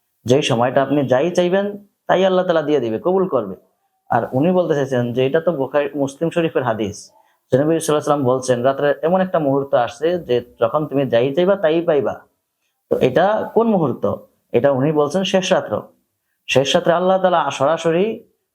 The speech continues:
বলেন যে, "বান্দা, তুমি যাই চাইবা চাও আমার কাছে,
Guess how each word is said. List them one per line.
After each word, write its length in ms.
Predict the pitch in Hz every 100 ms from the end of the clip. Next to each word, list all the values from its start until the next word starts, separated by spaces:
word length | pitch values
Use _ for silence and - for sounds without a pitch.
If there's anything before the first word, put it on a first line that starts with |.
| -
বলেন 340 | 160 180 156
যে, 60 | 139
"বান্দা, 240 | 143 143 139
তুমি 220 | 139 139
যাই 320 | 123 131 143
চাইবা 520 | 139 123 120 113 - _ _
চাও 180 | 175 175
আমার 200 | 147 123
কাছে, 320 | 107 - -